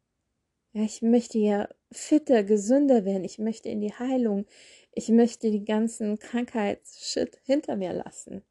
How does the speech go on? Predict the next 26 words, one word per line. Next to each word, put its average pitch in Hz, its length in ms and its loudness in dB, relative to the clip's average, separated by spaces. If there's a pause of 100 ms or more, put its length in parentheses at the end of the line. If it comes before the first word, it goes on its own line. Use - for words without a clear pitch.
(580)
Ja, 208 220 -4 (340)
aber 220 200 0
das 220 220 -2
funktioniert 214 460 0
nicht, 240 420 2
wenn 214 200 -6
ich 220 200 -12
mich 208 360 -8
die 208 160 -4
ganze 214 280 -6
Zeit 208 220 -10
verausgabe, 233 680 -4
auch 233 180 -4
wenn 220 160 0
es 208 140 -4
mir 196 180 -4 (440)
noch 254 240 0
so - 140 -8
viel 208 180 -8
Spaß - 600 -10
macht. 185 460 -12 (540)
Es - 120 -16
kostet 220 340 -2
trotzdem - 340 -8
Energie. 196 560 0 (2250)
Und, 202 680 -2